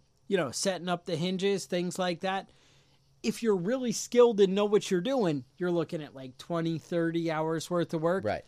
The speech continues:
Speaker 2: You're
Speaker 1: And
Speaker 2: looking
Speaker 1: you're
Speaker 2: at,
Speaker 1: looking at
Speaker 2: yeah.
Speaker 1: five, six hundred dollars minimum of, wo-, of, you know, wor-, materials.
Speaker 2: Mm-hmm.
Speaker 1: And if you're talking about quality, nice stuff, like a lot of it looks like,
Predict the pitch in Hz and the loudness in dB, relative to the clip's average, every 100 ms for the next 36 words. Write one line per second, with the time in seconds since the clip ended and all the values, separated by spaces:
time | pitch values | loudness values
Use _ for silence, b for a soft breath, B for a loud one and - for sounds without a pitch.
0 | - 117 160 185 196 151 - 214 196 185 | -4 0 4 6 6 6 6 2 0 -2
1 | 170 - 113 - 160 165 170 - 196 170 | -4 -2 -2 2 2 2 0 -2 -4 -2
2 | 190 180 170 165 170 151 147 151 165 190 | -2 0 2 4 2 0 0 2 2 4
3 | 190 185 180 165 180 185 160 151 - 196 | 2 2 0 0 -2 -2 -6 -8 -12 -2
4 | 170 160 151 175 - 165 175 156 156 202 | 0 0 0 -2 -6 -10 -6 -4 0 2
5 | 190 165 160 - b - 92 95 233 302 | 2 2 0 -6 b -12 -8 -4 0 2
6 | 208 185 - 170 269 277 202 170 156 170 | 2 -2 -8 -4 -4 0 2 2 0 -4
7 | 160 147 - 190 208 190 165 165 170 240 | -4 -6 -6 -2 0 0 0 -2 -2 -4
8 | - - 160 151 - 156 143 147 202 233 | -4 -2 0 0 -2 -4 -2 0 0 0
9 | 160 127 151 - 196 | -2 -4 -8 -6 -6